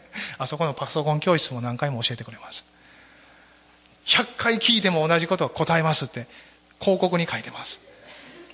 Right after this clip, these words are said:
もう一回聞いたろうかなと思ったから、冗談ですけどね、思ったことありますけど、すごいなって。それだけ人は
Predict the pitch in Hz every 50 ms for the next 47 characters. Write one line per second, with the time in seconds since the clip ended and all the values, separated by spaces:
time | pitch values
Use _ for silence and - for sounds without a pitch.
0 | - - - 113 110 - - 113 - - - 247 240 254 247 233 196 185 147 123
1 | 110 - 127 123 127 117 113 107 107 - - 147 160 165 170 185 175 151 131 -
2 | - 127 113 110 110 127 160 - 151 147 139 - 110 110 - 107 104 110 107 110
3 | - - - _ - - - - - - - - - 139 135 165 170 160 156 156
4 | - 73 69 - - - _ - - - _ _ _ _ _ _ _ _ _ _
5 | - - - 220 247 247 240 226 233 220 214 208 - - - - - - _ _
6 | _ - - - - 247 202 180 170 165 135 110 -